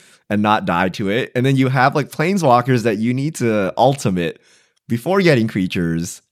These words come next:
and then untap and attack with them. Like, w-, what do you think? And then Frodo's also kinda like Vorpal Sword. It's just a huge mana sink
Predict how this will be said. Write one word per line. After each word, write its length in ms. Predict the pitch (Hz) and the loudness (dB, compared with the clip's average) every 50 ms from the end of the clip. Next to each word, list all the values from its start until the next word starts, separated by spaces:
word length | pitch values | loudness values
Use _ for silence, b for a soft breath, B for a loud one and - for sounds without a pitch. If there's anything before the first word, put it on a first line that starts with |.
| - | -6
and 120 | 95 98 101 | -4 -2 0
then 380 | 107 104 101 98 95 92 87 - _ _ - 107 | 0 0 0 0 0 -2 -4 -6 _ _ 0 0
untap 460 | 123 123 110 - 110 92 92 87 - | 0 0 2 0 0 0 -2 -2 -4
and 80 | 85 87 | -6 -8
attack 340 | - - 85 87 85 - - | -6 -4 -4 -4 -4 -4 -6
with 120 | 90 - | -12 -10
them. 180 | - 87 85 87 | -10 -12 -10 -10
Like, 240 | 95 95 98 101 82 - _ _ _ _ _ _ | -8 -8 -8 -10 -10 -14 _ _ _ _ _ _
w-, 160 | 98 101 - _ _ _ | -18 -18 -18 _ _ _
what 280 | - 87 - 113 120 131 | -20 -18 -8 -6 -4 0
do 60 | 131 | 0
you 140 | 131 127 117 | 0 0 0
think? 240 | - 107 92 80 - | -2 -6 -8 -6 -4
And 80 | 120 | -2
then 100 | 139 135 135 | -2 -2 0
Frodo's 440 | - 131 139 143 139 139 135 127 - | 2 2 4 4 6 4 2 2 2
also 340 | 104 113 113 - - 113 101 | 2 2 2 0 -2 -6 -4
kinda 240 | - 113 107 107 | -4 -4 -2 -2
like 140 | 104 101 87 | -2 -2 -4
Vorpal 340 | 76 85 98 95 - 110 104 | -4 -6 -6 -6 -6 -8 -8
Sword. 240 | - 123 120 123 120 | -6 -6 -6 -6 -6
It's 60 | 90 85 | -6 -10
just 140 | 95 - 98 | -10 -8 -10
a 60 | 87 | -10
huge 360 | - - 101 101 101 90 - | -8 -8 -6 -6 -6 -6 -6
mana 300 | 92 85 85 87 87 87 | -6 -6 -6 -6 -6 -6
sink 340 | - - 87 85 90 - | -6 -6 -6 -6 -8 -12